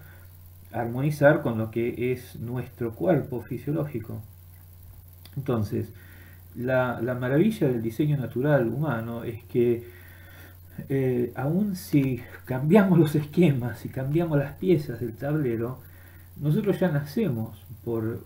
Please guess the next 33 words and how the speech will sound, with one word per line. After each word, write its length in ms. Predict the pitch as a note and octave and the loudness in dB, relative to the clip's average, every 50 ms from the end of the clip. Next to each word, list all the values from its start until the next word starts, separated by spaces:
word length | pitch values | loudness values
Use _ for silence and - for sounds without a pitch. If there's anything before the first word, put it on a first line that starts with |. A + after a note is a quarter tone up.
| - - | -16 -12
un, 460 | - C#3 D3 C#3 C#3 C3+ - - C3 - - | -8 -6 -6 -4 -6 -6 -10 -10 -12 -12 -6
por 100 | C#3 D3+ | -4 -2
una 140 | F3 E3 D3+ | -2 -2 -4
cuestión 440 | B2 G#2+ - - E3+ F3+ F3 D#3+ | -6 -10 -6 -4 -2 -2 -2 -2
de 120 | D3 - - | -6 -10 -10
que 120 | - G#2+ | -12 -14
por 220 | - - A#2+ A#2+ A2+ | -12 -8 -8 -8 -8
millones 500 | B2 B2 - - - F3 E3+ E3 D3 C3 | -8 -10 -10 -4 -2 -2 -2 0 -2 -2
de 100 | C3+ C#3+ | -2 0
años 420 | E3 F#3 F3+ D#3+ C#3 - - - - - - - - - - - | 0 0 2 0 0 -2 -4 -12 -18 -20 -20 -20 -20 -20 -14 -12
venimos 480 | C#3+ B2+ C3+ C#3+ F3+ F3+ E3 D3 - | -8 -6 -4 0 0 2 0 0 -2
haciendo 380 | C#3 - - E3 D3+ D3 D#3+ F3 | -6 -6 -4 -2 0 2 2 2
eso, 420 | D#3+ B2+ - - C3 B2 C#3 - - - - - - - - - - - - - - - - - - - | 2 0 -2 -4 -4 -4 -4 -6 -10 -16 -20 -20 -20 -18 -18 -18 -18 -18 -20 -20 -20 -20 -20 -20 -16 -10
entramos 720 | - C3 C3 C3 - D#3 D#3 F#3 G#3+ A3+ A3 G3 F#3 - | -8 -8 -6 -6 0 4 4 4 6 4 2 0 0 0
en 80 | D3+ C#3 | 0 -2
ese 220 | C#3 D3 - C3 | -2 -2 -4 -2
molde, 440 | C#3+ F3+ G#3+ G#3+ F3 D3 C#3+ A2 A2 - | 0 2 2 2 2 0 -2 -4 -6 -6
y 100 | B2 B2 | -6 -8
si 160 | - - D#3+ | -4 -2 0
nos 160 | D3+ D#3 D3+ - - - - - | 0 0 0 -2 -8 -16 -8 2
cambian 480 | - A#3 C4+ C4+ A#3+ F#3+ F3 D#3+ C#3+ | 4 4 4 4 2 2 4 4 4
el 160 | C#3+ C#3 C#3+ | 0 0 -2
molde, 600 | C#3 C3 B2+ A#2+ B2 B2 A#2+ A#2 A#2 B2+ C3+ D#3 D#3 - - - - - | -2 -2 -2 -2 -2 -4 -6 -6 -4 -2 -2 -2 -4 -8 -14 -20 -14 -6
vamos 360 | C#3 G3+ B3 C4 C#4 A3+ - | -2 -2 -2 0 -2 -2 2
a 40 | F#3 | 2
buscar 400 | E3 D#3+ D3+ - - F3+ F#3+ G3+ | 2 2 2 2 2 2 2 4
un 160 | F#3+ F3 D#3+ | 2 0 0
molde 320 | D#3+ E3 G3 A3 G#3+ E3+ - | 0 0 0 2 2 0 0
que 260 | - C3+ C#3 D3+ E3+ | 0 -2 -2 0 0
entre 320 | F3+ F#3 F3+ F#3 E3 D#3 | 0 0 0 0 0 0
a 40 | B2+ | 0
la 100 | B2 A#2+ | -2 -4
forma, 640 | - - - F3 F3 F3 F3 E3+ F3 E3+ F3 - | -6 -2 0 0 0 2 0 -2 -2 -2 -4 -6